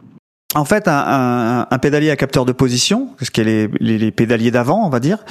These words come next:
euh, bah, tu freines plus fort. Euh, pour freiner plus fort, t'appuies à fond sur la pédale. Donc, t'as, t'as une course de pédale qui est assez longue. Dans une voiture, euh,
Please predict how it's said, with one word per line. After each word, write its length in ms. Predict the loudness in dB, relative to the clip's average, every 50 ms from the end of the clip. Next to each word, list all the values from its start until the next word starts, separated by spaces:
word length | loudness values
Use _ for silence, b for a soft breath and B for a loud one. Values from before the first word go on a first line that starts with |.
| B B B B -6 -6 -4 B 0
euh, 680 | 0 2 2 2 2 2 2 0 0 0 0 0 0
bah, 220 | 0 0 -2 -2 -8 _ _ _ -8
tu 160 | -2 -2 -2
freines 600 | -2 0 0 0 0 0 0 0 0 0 -2 -2 -6 _ -2
plus 200 | 0 0 0 0
fort. 640 | 0 2 2 2 2 2 0 0 -2 -4 -6 -8 -12 -18 _ _ _ _ -4
Euh, 160 | -2 -2 0 0
pour 180 | -2 -2 0 0
freiner 260 | 0 2 2 0 0
plus 140 | 0 -2 0
fort, 240 | 2 2 2 2
t'appuies 260 | 0 0 0 2 0 0
à 60 | 0
fond 180 | 0 -2 -2
sur 120 | 0 0 0
la 80 | 0
pédale. 320 | 0 0 0 0 -2 -4 -4 -4
Donc, 160 | -4 -4 -2
t'as, 260 | 0 0 0 0 -2 -4 -2
t'as 100 | -2 0
une 120 | 0 0 0
course 520 | 0 0 0 0 -2 -4 -4 -4 -6 -8 -14 -20 _ _ _ -8 -4
de 200 | -2 0 0 0
pédale 340 | 0 2 2 2 0 0 0
qui 80 | -2
est 120 | -2 -4 -4 -4 -2
assez 240 | -2 0 0 0 0
longue. 220 | -2 -4 -6 -8 -12 B B B B B B B
Dans 100 | B 0
une 140 | 0 0 0
voiture, 520 | 0 0 0 0 0 0 0 0 -2 -4 B B B B B B B B B B B B -2
euh, 960 | 0 2 2 2 2 0 0 0 0 0 0 0 0 0 0 0 -2 -2